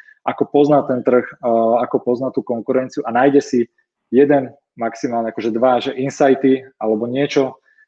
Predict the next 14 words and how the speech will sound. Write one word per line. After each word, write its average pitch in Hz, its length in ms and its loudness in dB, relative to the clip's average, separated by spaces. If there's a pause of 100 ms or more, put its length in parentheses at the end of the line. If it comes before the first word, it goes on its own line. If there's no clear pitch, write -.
(300)
a 127 60 0 (1300)
na 123 160 0
čom 127 220 2
vie 139 180 6
zamerať 127 560 0
všetky - 320 -4
tie 131 160 -4
svoje 123 320 -4
zdroje 123 300 -2
a 110 80 -14
tam 131 180 -2
byť 117 140 -2
najsilnejší, 107 640 -12
hej. 110 120 -8